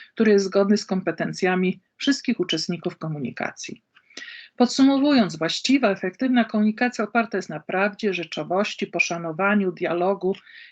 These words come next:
i kooperacji. Niestety w świecie zdeterminowanym technologicznie, zglobalowanym, zglobalizowanym, nastawionym na konsumpcjonizm,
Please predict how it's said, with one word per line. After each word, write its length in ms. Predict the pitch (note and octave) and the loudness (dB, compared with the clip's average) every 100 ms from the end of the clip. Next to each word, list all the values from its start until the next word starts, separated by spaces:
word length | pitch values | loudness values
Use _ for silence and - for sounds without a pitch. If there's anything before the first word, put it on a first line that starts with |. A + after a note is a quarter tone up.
| - | -6
i 100 | C4+ | 0
kooperacji. 840 | B3 G#3+ - E3 C#3 - - - _ _ _ _ - - - | 2 2 0 -2 -4 -8 -16 -18 _ _ _ _ -20 -16 2
Niestety 560 | A3 A3+ D#4 D#4 - - | 2 4 0 0 -6 -10
w 80 | |
świecie 580 | - - G#3+ A3+ A#3 A#3 - - - | -10 -2 0 2 2 2 -2 -14 -10
zdeterminowanym 880 | - A3+ C4 A#3 A3 G3+ G3 F#3+ F3+ | -4 -2 2 4 4 2 -2 -4 -6
technologicznie, 880 | F3+ F#3 E3+ E3 D#3+ E3 - D3+ D#3+ | -8 -6 -6 -6 -8 -12 -10 -10 -8
zglobalowanym, 960 | - G#3 G#3 G#3 G3 F3 D#3+ C3 C#3+ | -2 0 2 2 0 -2 -4 -6 -6
zglobalizowanym, 920 | F#3 G#3+ G3 G3+ F#3 F#3 E3+ D#3+ D3 E3 | -2 2 2 2 0 -2 -2 -4 -6 -8
nastawionym 520 | F#3 - G3+ A3+ A3+ | -6 -2 4 8 8
na 100 | G#3+ | 6
konsumpcjonizm, 960 | G#3+ G#3 - G3+ - - - - - | 2 -2 -2 -6 -4 -4 -4 -8 -14